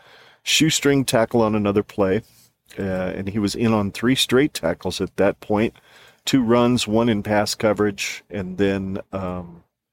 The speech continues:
they punted. And Marvin Scott comes in. Logan showed some really good acceleration up the sidelines. Scott ran really hard on a few plays. Uh,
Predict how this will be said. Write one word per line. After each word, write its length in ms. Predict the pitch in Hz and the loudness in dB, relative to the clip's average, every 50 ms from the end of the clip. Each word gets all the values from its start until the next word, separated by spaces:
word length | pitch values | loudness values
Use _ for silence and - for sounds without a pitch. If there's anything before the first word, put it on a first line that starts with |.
| _ _ - | _ _ -8
they 140 | 92 95 | -8 -8
punted. 340 | - - 104 107 104 113 143 - _ _ _ _ _ _ _ _ _ _ _ _ _ _ _ _ _ _ _ _ _ _ _ _ _ - | -6 -6 -4 -2 -2 -2 -4 -6 _ _ _ _ _ _ _ _ _ _ _ _ _ _ _ _ _ _ _ _ _ _ _ _ _ -12
And 320 | - 101 95 95 95 98 98 | -8 -4 -4 -2 -2 -2 0
Marvin 300 | 98 110 110 101 107 101 | 0 0 0 0 -2 -2
Scott 420 | - - - 123 123 127 - _ | -2 0 2 2 0 0 -2 _
comes 280 | - 143 131 127 110 127 | -2 0 0 2 2 2
in. 240 | 131 147 175 190 185 - _ _ _ _ _ _ _ _ _ _ _ _ _ _ _ _ _ _ - - _ - | 2 2 0 -2 -4 -8 _ _ _ _ _ _ _ _ _ _ _ _ _ _ _ _ _ _ -18 -18 _ -8
Logan 520 | 110 107 107 110 110 98 110 113 110 107 98 | -2 0 2 2 2 2 0 0 0 -2 -4
showed 340 | - - - 110 107 104 | -4 0 2 2 2 2
some 240 | - - - 101 95 | 0 -2 -2 -4 -4
really 260 | 95 98 107 110 107 | -2 0 0 2 2
good 180 | 107 110 110 104 | 2 0 0 0
acceleration 720 | 101 - - 110 107 104 101 101 104 101 - - 107 101 | 0 -2 0 0 2 2 2 2 0 0 -2 -4 -4 -6
up 120 | 95 - | -6 -6
the 100 | - - | -8 -6
sidelines. 720 | - - - 104 104 98 101 104 104 101 101 101 - - - _ _ _ - - - _ _ | -6 -2 0 0 0 0 0 -2 -2 -2 -4 -4 -6 -8 -10 _ _ _ -20 -20 -20 _ _
Scott 360 | - - - 123 117 113 - | -6 -4 0 0 0 0 0
ran 260 | 120 120 113 113 113 113 | 0 0 0 0 2 2
really 240 | 110 113 113 110 | 2 2 2 2
hard 380 | 95 107 110 117 120 120 117 - | 2 2 2 2 2 2 0 -2
on 160 | - 92 110 | -4 -4 -4
a 60 | 110 | -4
few 200 | - - 120 117 117 | -4 -2 -2 -2 -2
plays. 560 | - - 113 113 113 110 117 113 113 - - - | -2 -2 0 0 2 2 0 -2 -2 -4 -6 -4
Uh, 200 | - 101 98 95 | -4 -6 -6 -6